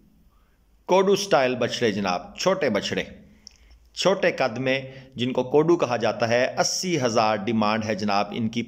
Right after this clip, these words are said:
per piece। तीन बछड़े हैं, दो हज़ार तेईस कुर्बानी पर लगेंगे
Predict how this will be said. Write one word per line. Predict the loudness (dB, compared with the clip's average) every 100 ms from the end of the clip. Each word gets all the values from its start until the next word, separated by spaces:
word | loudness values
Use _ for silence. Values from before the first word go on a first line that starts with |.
| 0
per | -2
piece। | -2 -4 -2 -4 -8 -12 -20 -20 -20 -20 _ _ _ -2
तीन | 0 2
बछड़े | 0 0 -2
हैं, | 0 0 -2 2
दो | 4 4
हज़ार | 4 2 4 2 0 0
तेईस | 0 0 -2
कुर्बानी | -2 0 0 0
पर | -2
लगेंगे | 0 0 0 0 0 -2 -4